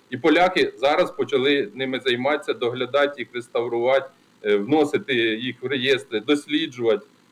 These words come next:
Поляки. Полякам цікаво, і поляки вкладають кошти у відновлення своїх цвинтарів на нашій території. А в українці на своїй же території, свої ж цвинтарі. Е, ну...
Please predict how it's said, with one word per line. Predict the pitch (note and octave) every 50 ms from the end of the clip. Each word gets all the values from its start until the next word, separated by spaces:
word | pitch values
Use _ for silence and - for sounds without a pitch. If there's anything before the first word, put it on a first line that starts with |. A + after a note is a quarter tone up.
| _ _ _ _ _ _
Поляки. | - D3+ D#3 G3 G3+ F#3 F3 F3+ - A#2 - - - _ _ _ _ _ _ _ _ -
Полякам | F#3 F#3+ G#3 G#3+ G3+ G#3 G3+ F#3+ F#3
цікаво, | F#3+ G3+ G3 - G#3 G#3 G3+ G3 G3 E3 - - - _ _ _ _ _ _ -
і | D#3
поляки | D3 D3 E3 E3+ G3+ G#3 G3+ G3+
вкладають | F3 - - F3+ F3 F3+ F#3 F#3+ F#3 E3 F3+
кошти | - G3 F#3+ F#3+ F#3+ F#3+ F3+ E3+
у | E3 D#3+ D#3+ D#3
відновлення | D3+ D#3 D3 E3 F#3 F#3+ F3 F3 E3+ E3 D#3
своїх | D3 - D3+ D#3 E3+ D3+ -
цвинтарів | - D3+ E3+ E3+ D#3+ E3+ E3 D#3 E3+ D#3+ D3
на | D3+ D#3+
нашій | E3+ E3 D#3 C3 - - A#2
території. | G2 - A#2 A2+ A#2+ A#2 - A#2 G#2 G2+ G2 F2 F2 F2 _ _ _ _ _
А | - C#3+
в | D#3+
українці | E3 E3 F#3+ F3+ F#3 G3 A3+ B3 A#3+ G3+ - D#3
на | D3+ F3 F3+
своїй | - F#3 G3+ A#3 A3+ A3 G#3+ F3 D3
же | C3+ C3+ C3+
території, | - E3+ E3+ F3 F#3 F3+ G#3+ A#3+ A#3+ A3+ G3+ D3+
свої | - - D3 F3 G#3+ G#3 G#3+ F#3
ж | D3 - -
цвинтарі. | - D#3 F3+ G3+ G3+ G3 G3 E3+ D3+ D3+ D3 D3 _ _ _ _ _ -
Е, | A#2+ A#2+ B2 B2 C3+
ну... | E3+ G3 F#3+ D#3+ D3 C#3 B2+ A#2+